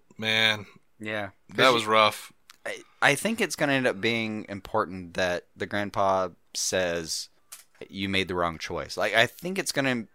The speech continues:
Speaker 2: I think that's gonna be important for that character. Like,
Speaker 1: Mm-hmm.
Speaker 2: you could have believed me, but you went with the whole, you know, head of Rao thing, so we'll deal with that.
Speaker 1: <laughs> The voice of Rao?
Speaker 2: Voice of Rao, yeah.
Speaker 1: Yeah. I, dude,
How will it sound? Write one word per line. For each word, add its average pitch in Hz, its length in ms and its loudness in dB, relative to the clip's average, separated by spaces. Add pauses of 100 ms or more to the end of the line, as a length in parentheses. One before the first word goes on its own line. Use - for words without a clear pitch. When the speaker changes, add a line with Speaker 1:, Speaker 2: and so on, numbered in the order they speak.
(140)
Speaker 2:
I - 60 -4
think 151 220 -2
that's 139 160 2
gonna 127 160 2
be 113 40 0
important 107 300 2
for 95 140 -6
that 87 340 0
character. - 520 -8 (340)
Like, - 160 -12
Speaker 1:
Mm-hmm. 123 440 -4 (280)
Speaker 2:
you 104 80 -12
could 131 160 0
have 107 60 2
believed 107 320 2
me, 95 320 0
but 87 260 -4
you 90 100 -4
went 90 140 -4
with 87 140 -8
the 87 80 -4
whole, 85 340 -6 (280)
you - 60 -14
know, 73 140 -10 (180)
head 95 140 -4
of 87 140 -6
Rao 87 240 -2
thing, 80 380 -12
so 78 340 -10 (420)
we'll 90 100 -10
deal 85 120 -10
with 80 100 -14
that. 107 180 -10 (320)
Speaker 1:
<laughs> 165 120 -6 (340)
The 127 100 -4
voice 120 380 6
of 123 100 0
Rao? 127 280 6
Speaker 2:
Voice 117 280 2
of 87 100 -6
Rao, 76 200 -2
yeah. 85 200 -12 (360)
Speaker 1:
Yeah. 110 320 6 (300)
I, 160 200 6
dude, - 220 -14